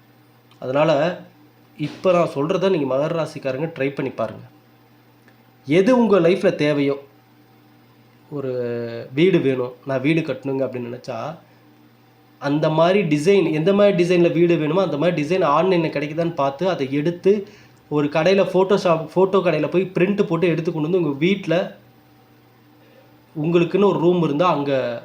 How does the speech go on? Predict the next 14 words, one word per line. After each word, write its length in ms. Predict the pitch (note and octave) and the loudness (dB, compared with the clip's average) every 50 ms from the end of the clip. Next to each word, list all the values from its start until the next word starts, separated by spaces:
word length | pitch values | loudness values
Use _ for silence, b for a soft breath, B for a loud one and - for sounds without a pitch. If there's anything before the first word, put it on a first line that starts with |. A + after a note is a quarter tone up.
| - _ - | -16 _ -6
மாட்டி 300 | C3 C3 C#3 C#3 - C#3 | -4 -4 -4 -4 -4 -8
வைக்கலாம். 420 | C3 B2+ - B2+ B2+ C#3+ F#3 G3+ G3+ - _ _ _ _ _ _ _ - - | -8 -8 -6 -6 -4 -4 -6 -8 -12 -16 _ _ _ _ _ _ _ -14 -10
இல்லைன்னா 200 | C3+ C#3 D3 G3 | -6 -2 0 2
அடிக்கடி 720 | F#3 D3 C3+ C#3+ F3 E3+ - F#3 F3+ G3 A3 A3 G#3 - - _ _ _ _ _ _ _ _ - | 2 2 2 0 -2 -2 -2 -2 0 0 -2 -4 -6 -10 -16 _ _ _ _ _ _ _ _ -6
கண்கள்ல 520 | - D3 C#3+ D#3+ F3+ F#3 F#3 F3+ F3 D#3 - - | -2 0 0 2 2 2 2 2 2 0 0 -2
படுற 240 | C3+ C3+ D#3 D#3+ | -2 -2 -2 0
மாதிரி 260 | D3+ D3+ D#3 F3 F3+ F3+ | 0 2 2 2 2 0
ஒரு 180 | D#3+ C#3+ C3+ | 0 -2 -2
இடத்துல 520 | C3 C3 C3 C#3+ - C3 C3+ E3 G#3 A3 - - _ _ _ _ _ _ _ _ _ | -2 -2 -2 -4 -6 -6 -4 -4 -4 -6 -8 -14 _ _ _ _ _ _ _ _ _
நீங்க 500 | - C3 C3+ C#3+ C#3+ C#3 E3 G#3+ A#3+ - - _ _ _ _ _ _ _ _ _ _ _ _ _ _ _ _ _ _ _ _ _ _ _ _ - | -6 -4 -4 -2 -2 -2 -2 -2 -2 -4 -12 _ _ _ _ _ _ _ _ _ _ _ _ _ _ _ _ _ _ _ _ _ _ _ _ -12
அந்த 220 | C3 C3 B2 B2+ - - | -10 -8 -8 -8 -6 -6
ஃபோட்டோவை 320 | C#3+ C#3 - B2 C3+ C#3+ | -6 -4 -4 -4 -4 -6
மாட்டி 240 | B2+ G2+ G2+ - G2+ | -8 -10 -14 -14 -18
வைங்க. 200 | G2+ G2 - | -20 -20 -20